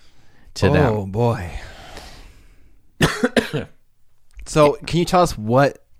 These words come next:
Speaker 2: race this, the kill team is?
Speaker 1: Space Marines.
Speaker 2: Of course. Can you tell us what scheme you used? Or is it all a secret?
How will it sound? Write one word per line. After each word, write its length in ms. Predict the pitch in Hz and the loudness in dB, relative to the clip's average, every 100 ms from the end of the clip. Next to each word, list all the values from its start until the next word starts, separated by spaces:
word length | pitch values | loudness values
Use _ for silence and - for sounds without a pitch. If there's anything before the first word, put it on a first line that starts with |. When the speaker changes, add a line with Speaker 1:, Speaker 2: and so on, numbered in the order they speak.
| - | -14
Speaker 2:
race 500 | 101 95 98 127 - | -8 -4 0 0 -2
this, 220 | 160 - | -12 -12
the 100 | 143 | -12
kill 220 | - 156 | -4 -4
team 180 | 156 160 | -2 -4
is? 300 | 170 185 - - _ - - | -4 -8 -14 -20 _ -20 -18
Speaker 1:
Space 260 | - 311 - | -2 0 2
Marines. 260 | 98 90 - - - - | 0 -4 -12 -20 -20 -20
Speaker 2:
Of 100 | - | -14
course. 460 | - 78 110 - - - - - - _ - | -10 -8 -8 -10 -14 -20 -20 -20 -20 _ -20
Can 100 | - | -6
you 20 | 127 | -2
tell 100 | 139 | 0
us 40 | |
what 120 | 123 | 0
scheme 380 | - - 107 110 | -6 -8 -4 -2
you 80 | 123 | -2
used? 420 | 135 175 233 - _ _ _ _ _ _ - _ _ _ - _ _ _ - | -2 -4 -10 -18 _ _ _ _ _ _ -20 _ _ _ -20 _ _ _ -2
Or 80 | 131 | 0
is 80 | 143 | 2
it 60 | |
all 180 | 131 139 | 4 4
a 60 | 127 | 2
secret? 480 | 120 110 80 - | -4 -8 -10 -14